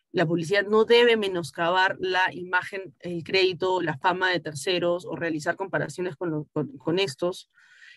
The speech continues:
Y tampoco debe ser publicidad encubierta. Es, es, es importantísimo que nosotros seamos claros al momento en el que estamos realizando, este,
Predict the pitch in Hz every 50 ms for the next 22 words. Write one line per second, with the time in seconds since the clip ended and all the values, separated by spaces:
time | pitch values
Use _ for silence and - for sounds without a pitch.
0 | _ _ _ - 262 254 254 262 233 220 214 226 226 226 220 214 214 208 208 -
1 | 214 220 - - 233 220 202 185 160 - - 180 170 170 175 180 185 185 156 165
2 | 151 170 190 196 185 165 147 139 - - - - 151 180 170 - - 175 165 -
3 | 135 127 - 165 190 190 175 170 151 143 160 175 160 185 185 - - 196 190 190
4 | 196 185 - 160 147 147 165 160 165 185 165 170 175 175 180 180 - - - 196
5 | 185 185 180 185 185 165 180 156 151 156 165 175 170 160 185 185 180 175 151 147
6 | 143 - - 160 - 156 139 - - 165 165 175 175 175 - - _ _ _ -
7 | _ _ _ _ 175 156 143 160 151 - 185 170 180 - 170 175 180 - - 170
8 | 160 135 - - - 156 151 143 120 -